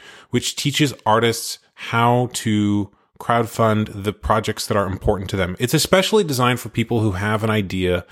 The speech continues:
that's a little bit weird or unconventional or seemingly uncommercial and teaches you how to actually make that dream a reality. And I made it because I did a documentary on circumcision that raised a lot of money on Kickstarter. And I had a lot of other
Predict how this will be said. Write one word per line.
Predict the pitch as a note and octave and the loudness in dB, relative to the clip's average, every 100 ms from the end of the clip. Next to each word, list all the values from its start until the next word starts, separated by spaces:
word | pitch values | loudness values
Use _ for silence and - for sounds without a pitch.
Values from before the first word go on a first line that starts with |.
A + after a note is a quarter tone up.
| - - - | -20 -20 -8
that's | A2 - | -4 0
a | C3+ | 0
little | A#2+ D3+ E3+ | 2 2 2
bit | B2+ A#2 - | 2 0 0
weird | G2+ F#2 F2+ F2 F2 - | -2 2 2 2 -2 -4
or | B2 - | -2 -2
unconventional | D3 D3+ C#3 C3+ F#2+ - - G2 A#2 | 0 0 0 0 0 0 -2 0 0
or | B2+ | 0
seemingly | - F#3+ G3+ F3+ C3+ B2 | 0 2 2 4 2 0
uncommercial | G2+ G2+ - F#2+ F2 - F#2 F2+ - | -2 -4 -4 -2 0 0 -2 -2 -2
and | A#2 A#2+ | -2 0
teaches | - D#3 D3 C3+ | 0 0 0 2
you | B2+ | 0
how | - - C3 C3+ | -2 0 0 0
to | A2 | -2
actually | A2 - B2+ A#2 A2 G#2+ - | -4 -2 -2 0 0 -2 -2
make | A2 A2+ | -2 0
that | A#2 G2 | 0 0
dream | G2+ G2 F#2+ | 0 0 0
a | G2 | 0
reality. | F#2+ F#2+ G2 F2+ - - - | 2 4 4 2 -2 -14 -2
And | C3+ | 2
I | D#3+ | 4
made | G3+ | 4
it | A3 | 2
because | D3+ D3 C#3 B2+ - - _ _ | 2 4 4 2 -2 -8 _ _
I | A#2 C#3 | 2 2
did | D3+ C3+ | 4 4
a | |
documentary | A#2 A2+ G#2+ G#2 G2+ G2 F#2+ | 4 2 -2 0 2 2 -2
on | G2+ G2+ G2 F#2+ F#2+ F#2+ - | -2 2 2 2 0 -2 -4
circumcision | G#2+ G2 G2 - F2+ A2 A#2+ | -4 -4 -4 -2 -2 0 -2
that | F#2+ | -2
raised | F#2+ F#2+ - | -2 -2 -4
a | F#2+ | -4
lot | E2+ - - | -2 -2 -4
of | F2+ F#2+ | -8 -6
money | F2 F2 A2 | -6 -4 -6
on | A#2 F#2 | -6 -8
Kickstarter. | G2+ - - F2+ F#2 B2 - | -8 -8 -2 -2 0 -4 -4
And | G#2 | -2
I | |
had | A2 C3+ | 2 4
a | |
lot | C3 A#2+ | 4 4
of | A2+ | 0
other | A2+ A2+ A#2+ A2+ A2 G#2 | 0 2 4 4 2 -2